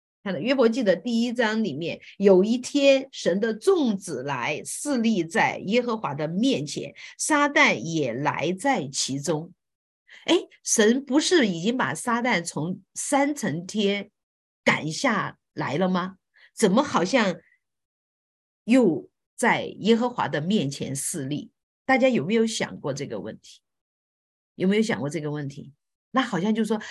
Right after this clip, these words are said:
撒旦还可以到三层天去吗？撒旦不可以到三层天去，他被赶下来了。但是神是哪里啊？神是无处不在的啊！神可不可以把撒旦招来？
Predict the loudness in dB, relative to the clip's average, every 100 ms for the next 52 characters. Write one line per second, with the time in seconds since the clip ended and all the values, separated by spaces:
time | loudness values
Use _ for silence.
0 | -6 -4 0 0 0 -2 -2 0 -2 -2
1 | -4 -2 -2 -4 -4 -6 -8 -12 _ _
2 | _ _ _ _ -20 -20 _ 0 2 2
3 | 0 2 0 0 -2 -2 -2 -6 -4 -6
4 | -8 -10 -12 -12 -12 -14 -18 -20 _ -6
5 | -2 -2 -2 -8 -6 -8 -8 -12 -16 -16
6 | 2 2 4 2 4 4 6 2 2 2
7 | 0 0 -2 -2 -4 -8 -14 _ _ _
8 | _ _ _ _ _ -6 6 6 8 6
9 | 6 6 6 6 4 6 4 4 2 -4
10 | -10 -14 _ _ _ _ -4 -4 -4 2
11 | 4 4 2 4 2 0 0 0 0 0
12 | -2 -2 -4